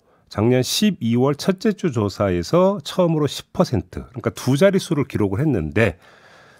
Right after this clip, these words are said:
그 뒤 십일 퍼센트에서 십사 퍼센트의 범위 안에서 오락가락 하면서 갇혀 있다라는 겁니다. 가장 최근 조사인 십일월 둘째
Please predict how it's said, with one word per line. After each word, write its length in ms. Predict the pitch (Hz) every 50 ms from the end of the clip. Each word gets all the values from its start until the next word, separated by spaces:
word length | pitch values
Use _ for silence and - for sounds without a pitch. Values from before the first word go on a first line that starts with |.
| _ _ _
그 340 | - - 160 180 185 180 -
뒤 540 | - - 113 104 95 90 110 151 196 233 247 - _ _ _ _ _
십일 580 | _ - - - - 226 196 - - 127 131 139 139
퍼센트에서 800 | - - 147 151 143 - 139 127 - - 127 120 113 - 127 123
십사 600 | - - - 226 202 - - - - - - 202 - _ _
퍼센트의 720 | - - 196 190 165 - - 160 156 - - - 139 139 135
범위 480 | - - 98 95 98 98 107 113 113 110
안에서 680 | 87 82 82 82 85 82 78 - - 123 143 151 156 -
오락가락 720 | - - 90 101 120 147 - - - - 85 78 76 - - _ _ _ _ _ - _ _ _ _ _ _ _ _ _ _ _ _ _ _
하면서 540 | - - 120 117 110 110 104 92 - 147 143 -
갇혀 400 | - - - - - - 143 123
있다라는 460 | 92 - - 98 95 110 107 101 95
겁니다. 400 | - - - - - - - - _ _ _ - - - - _ _ _ _ _
가장 340 | - 120 107 147 151 156 147
최근 540 | - - - 208 214 190 185 208 208 208 196
조사인 640 | 175 147 131 117 - 120 113 113 135 160 196 208
십일월 520 | 185 - - - 208 180 208 208 202 190 -
둘째 420 | - - 98 95 - - 107 98